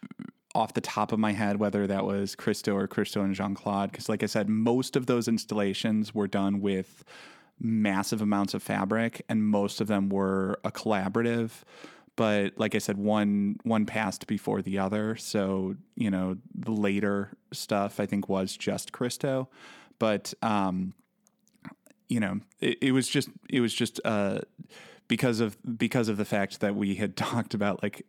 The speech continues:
acknowledging other people who contribute. And I think the other thing that I wanted to, to say about, um, about just acknowledging other contributions of other artists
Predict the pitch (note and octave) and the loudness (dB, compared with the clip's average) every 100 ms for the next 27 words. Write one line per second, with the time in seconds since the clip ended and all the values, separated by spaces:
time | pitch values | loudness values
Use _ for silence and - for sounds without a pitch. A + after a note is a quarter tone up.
0 | - G#2+ A#2 G#2 G2+ F#2+ G#2 G2 G2 - | -4 0 2 2 2 0 0 0 0 0
1 | A2 G2+ A2 G2+ G2 F#2+ G2 F#2+ - G2+ | 0 0 0 -2 -2 -4 -4 -2 0 0
2 | G2 F#2 F#2+ - - - - - - - | 0 0 -2 -8 -20 -20 -20 -20 -8 -2
3 | G#2+ G#2 A#2 G#2+ A#2 - A2 A2 G#2+ G#2+ | 0 2 0 2 0 0 -2 2 4 2
4 | A2 A#2+ G#2 - G#2+ G2 G2 G2 G2 - | 2 2 0 0 0 2 2 2 0 0
5 | G2+ G2 F#2+ F#2+ - - A2 - A2 G#2 | 0 2 2 0 -6 -6 -4 0 0 2
6 | G2 F#2+ F#2 - - - - G2+ G2+ F#2 | 2 0 -2 -6 -10 -8 -6 -4 -4 -4
7 | E2 B2+ - - - - - - _ _ | -4 -6 -10 -20 -20 -20 -20 -20 _ _
8 | _ - A2+ A2 G2 A2 - A2 A2+ G2 | _ -6 0 2 2 -2 -2 -2 0 2
9 | G2+ G2+ G2+ G2+ G2+ F#2+ - G#2 - G2+ | 0 0 0 0 0 -2 -2 -2 -2 -2
10 | G2 G2 A2+ G#2 G2 F#2+ G2 - F#2+ G2+ | 0 0 0 0 0 0 -2 -2 -2 0
11 | B2 - - - - | -2 -4 -10 -10 -12